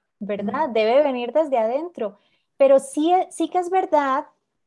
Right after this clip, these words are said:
Speaker 1: primero, que la imposición va muy en lo contrario a lo que hablamos cuando hablamos de cultura de paz, porque desde, desde la definición del cirec también que compartimos, cultura de paz tiene que ver con ese profundo respeto a la difer-, a las diferencias,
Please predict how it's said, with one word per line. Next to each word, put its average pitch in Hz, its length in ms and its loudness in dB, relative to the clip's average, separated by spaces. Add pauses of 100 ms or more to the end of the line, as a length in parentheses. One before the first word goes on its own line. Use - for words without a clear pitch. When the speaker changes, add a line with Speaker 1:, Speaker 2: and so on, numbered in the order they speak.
(120)
Speaker 1:
primero, 277 460 0
que 233 120 -4
la 226 100 -2
imposición 240 840 -4
va 320 80 2
muy 320 240 -4
en 349 220 -6
lo 302 120 2
contrario 269 640 -2
a 202 100 0
lo 202 120 -4
que 208 120 -10
hablamos 202 420 -6
cuando 196 200 -6
hablamos 196 360 -4
de 285 80 -2
cultura 254 400 -6
de 262 80 -2
paz, 233 360 -4
porque 269 300 -4
desde, 208 380 0
desde 214 280 -2
la 208 100 2
definición 202 440 -4
del 330 140 0
cirec 349 320 -4
también 226 320 -8
que 285 120 -6
compartimos, 294 840 -6
cultura 233 420 -4
de 294 80 0
paz 277 220 -6
tiene 294 240 -8
que 302 100 -4
ver 269 140 -2
con 226 160 -6
ese 233 180 -8
profundo 330 600 -4
respeto 320 420 -2
a - 20 0
la 311 100 2
difer-, 302 380 -2
a 262 80 -2
las 285 160 -2
diferencias, 285 680 -6